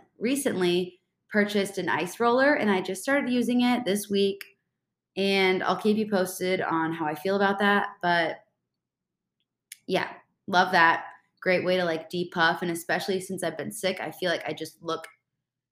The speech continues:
puffy in my face for some reason. And it's definitely just helped, like, soothe it,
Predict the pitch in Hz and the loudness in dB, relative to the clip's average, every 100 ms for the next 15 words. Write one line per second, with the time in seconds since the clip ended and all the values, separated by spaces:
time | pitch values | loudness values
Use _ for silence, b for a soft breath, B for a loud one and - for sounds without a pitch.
0 | _ _ - 214 233 294 214 180 156 180 | _ _ -6 -4 -2 0 -2 -2 -4 -6
1 | 180 - 147 139 - - - - - 160 | -8 -12 -10 -10 -10 -14 -14 -12 -10 -8
2 | - - 185 202 233 202 185 180 175 170 | -10 0 0 2 -4 -4 -6 -6 -8 -6
3 | 160 - - - 160 143 - | -8 -8 -12 -8 -8 -8 -14